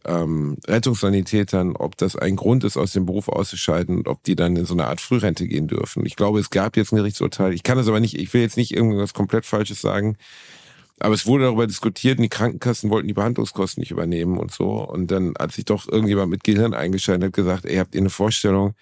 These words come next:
was diese Leute jeden Tag sehen müssen?“ Also wir sprechen ja jetzt nicht nur, die, weil so Rettungssanitäter finden nicht nur die tote Oma auf der Couch, was auch schon belastend sein kann. Aber da kann man dann immer noch sagen, okay, da ist eine ältere Dame irgendwie mit fünfundachtzig, äh,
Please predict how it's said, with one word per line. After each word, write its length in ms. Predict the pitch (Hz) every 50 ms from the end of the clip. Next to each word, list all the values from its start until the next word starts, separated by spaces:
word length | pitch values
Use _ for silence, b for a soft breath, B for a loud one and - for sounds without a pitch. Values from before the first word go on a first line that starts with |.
| b b b b b b b b
was 240 | - 101 113 117 -
diese 240 | - 123 107 101
Leute 320 | 107 101 95 101 113 - 95
jeden 540 | 95 85 - 104 104 110 120 123 131 123 -
Tag 320 | - 107 98 98 110 -
sehen 280 | - 92 90 95 113 117
müssen?“ 380 | 117 123 - - 135 147 170 b b b b b b b b b b b b _ _ _ _ _ - - _ -
Also 180 | 104 101 95
wir 80 | 104 104
sprechen 240 | - - 123 135 135
ja 60 | 120
jetzt 180 | 113 98 -
nicht 160 | 117 135 139 135
nur, 240 | 151 147 143 139
die, 180 | - - 107 - -
weil 340 | - 65 55 62 92 107 104
so 80 | -
Rettungssanitäter 720 | - 120 127 131 120 - 117 104 113 107 - 123 - 117 107
finden 380 | - - 123 113 - 90 117
nicht 220 | 117 135 139 - 143
nur 320 | 143 143 143 143 147 139 b b b b b b -
die 80 | 113
tote 360 | - - 127 135 131 - 127 -
Oma 260 | 123 127 120 110 90
auf 160 | 82 87 -
der 120 | - 82
Couch, 380 | 76 - 95 71 71 71 - -
was 120 | 90 92
auch 160 | 92 92 131 135
schon 220 | - 135 98 90
belastend 500 | 92 87 87 82 80 - - - 80 76
sein 280 | - 76 73 73 71 -
kann. 260 | - 76 67 69 62
Aber 140 | 60 82 85
da 100 | 87 90
kann 140 | - 113
man 100 | 110 107
dann 140 | 104 101 85
immer 140 | - 113 107
noch 100 | 110 107
sagen, 320 | 92 104 98 101 104 98
okay, 440 | - - - - 107 107 110 110 104 b b b b b b b b b
da 120 | _ - 107
ist 100 | 104 -
eine 100 | 123 -
ältere 400 | 67 101 110 101 - - 110 98
Dame 380 | 92 85 85 101 104 107 104
irgendwie 320 | 101 - 98 104 101 98 98
mit 120 | 98 95
fünfundachtzig, 920 | - - 110 107 101 - - 101 - - - - 110 101 - - - - -
äh, 340 | 80 95 95 92 87 80